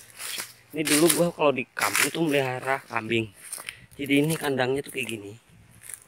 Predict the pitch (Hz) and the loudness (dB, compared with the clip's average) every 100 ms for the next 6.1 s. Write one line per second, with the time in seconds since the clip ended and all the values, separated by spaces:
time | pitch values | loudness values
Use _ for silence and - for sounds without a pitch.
0 | _ _ _ - - - - - _ - | _ _ _ -20 -20 -20 -20 -20 _ -20
1 | - _ _ - - - - _ _ - | -20 _ _ -20 -12 -12 -14 _ _ -20
2 | - - _ 120 117 107 110 - _ - | -18 -20 _ -12 -8 -8 -10 -18 _ -18
3 | 107 113 113 123 131 _ _ _ _ _ | -14 -6 -4 -4 -8 _ _ _ _ _
4 | - 117 123 127 123 127 123 131 127 110 | -16 -8 -4 -2 -2 -4 -10 -12 -8 -2
5 | 113 - _ - _ - - - 113 113 | -2 -4 _ -20 _ -20 -20 -14 -4 2
6 | 117 | 4